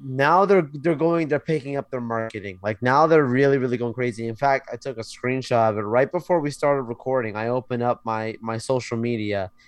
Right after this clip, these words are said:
and this is the, the advertisement that's coming up right there, Galactic Star Cruiser. You know, they're, they're clearly trying to, you know, you, you say the Galactic Star Cruiser enough, you're gonna start getting ads for 'em, right? It's how these things work.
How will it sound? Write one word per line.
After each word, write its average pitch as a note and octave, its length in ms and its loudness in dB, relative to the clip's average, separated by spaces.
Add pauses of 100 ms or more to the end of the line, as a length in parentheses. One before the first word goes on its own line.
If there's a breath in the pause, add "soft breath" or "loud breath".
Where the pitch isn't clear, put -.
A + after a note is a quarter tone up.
(100)
and B2 100 -2
this D3+ 200 4
is C#3+ 140 0
the, C3+ 360 6 (220)
the C#3 100 4
advertisement B2+ 800 2
that's A2+ 220 -6
coming A#2+ 260 -4
up A2 180 -2
right A#2 260 0
there, A2 260 -2
Galactic C3+ 400 0
Star C3 280 0
Cruiser. G#2+ 460 -12 (280 soft breath)
You C3+ 100 2
know, C#3 80 6
they're, E3 180 6
they're D3+ 240 2
clearly F3 500 2
trying C#3 520 0
to, C#3 120 -10
you B2 180 -4
know, A#2 160 -6
you, B2+ 120 -12
you B2+ 300 -10
say D3 260 4
the B2+ 120 -2
Galactic C3+ 400 0
Star C3+ 200 -2
Cruiser A#2+ 320 -6
enough, A#2 240 -4
you're - 200 -10
gonna A#2 60 -2
start G#2+ 240 -8
getting G#2+ 300 -4
ads A2 300 0
for - 180 -8
'em, G2 100 -12
right? G#2+ 280 -4
It's - 160 -20
how A2 100 -4
these G2+ 160 -10
things - 260 -20
work. B2+ 280 -4